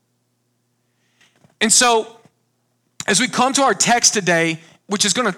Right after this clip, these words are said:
talk about how we approach church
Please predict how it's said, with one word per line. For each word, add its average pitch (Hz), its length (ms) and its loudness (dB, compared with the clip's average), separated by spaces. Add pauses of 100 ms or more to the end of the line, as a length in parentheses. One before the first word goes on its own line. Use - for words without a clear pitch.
talk 269 440 -2
about 233 320 2
how 208 300 0
we 196 380 -4 (440)
approach 220 1000 -2 (220)
church - 800 -2